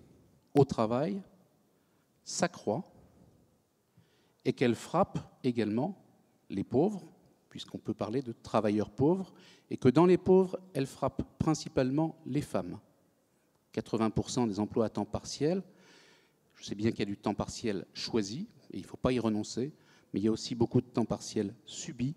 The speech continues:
et celui-là, il faut le combattre, frappe d'abord des femmes. Et pourquoi est-ce que ce,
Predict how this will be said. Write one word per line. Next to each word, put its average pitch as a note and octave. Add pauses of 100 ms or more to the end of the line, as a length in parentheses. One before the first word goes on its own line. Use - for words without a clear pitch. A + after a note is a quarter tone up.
et C3+
celui-là, A#2+ (300)
il A#2
faut -
le D3+
combattre, A2+ (280)
frappe -
d'abord A#2+
des -
femmes. - (1300)
Et -
pourquoi A3
est-ce G3+
que F#3+
ce, D3